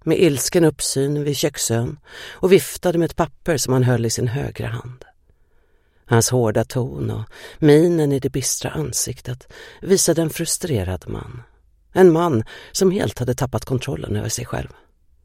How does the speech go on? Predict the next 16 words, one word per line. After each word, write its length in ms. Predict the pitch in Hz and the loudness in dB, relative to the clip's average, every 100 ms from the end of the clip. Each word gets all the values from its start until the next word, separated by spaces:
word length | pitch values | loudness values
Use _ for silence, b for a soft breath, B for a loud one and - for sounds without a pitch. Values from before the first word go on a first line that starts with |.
| _ _ _ _ _ _ _ _ _ _ _ _ - | _ _ _ _ _ _ _ _ _ _ _ _ -8
"Va? 340 | 143 190 220 - - _ _ _ _ _ _ | 0 0 0 -8 -16 _ _ _ _ _ _
Va? 180 | 185 247 - _ _ _ _ _ _ _ _ _ _ | 0 0 -2 _ _ _ _ _ _ _ _ _ _
Vad 160 | - 247 | 2 4
vill 200 | 302 254 | 4 2
du?" 180 | 127 110 b b b b _ _ _ _ - | 2 0 b b b b _ _ _ _ -4
stammade 400 | - 165 127 131 | 2 4 4 0
Karin 500 | 139 113 101 113 110 _ _ _ _ | -2 -4 -4 -8 -12 _ _ _ _
med 120 | - 196 | 0 2
ett 100 | - | 2
förvånat 640 | 202 147 - 151 127 - | -4 -4 -6 -8 -10 -10
uttryck. 520 | 151 - - - - _ _ _ _ _ _ _ _ _ _ _ | -14 -14 -20 -20 -20 _ _ _ _ _ _ _ _ _ _ _
Hade 200 | - 190 | 2 6
han 80 | 180 | 6
blivit 240 | 165 156 | 4 2
helt 200 | 143 120 | 0 -2
galen? 600 | - 139 90 95 - 127 | 0 0 0 -6 -10 -14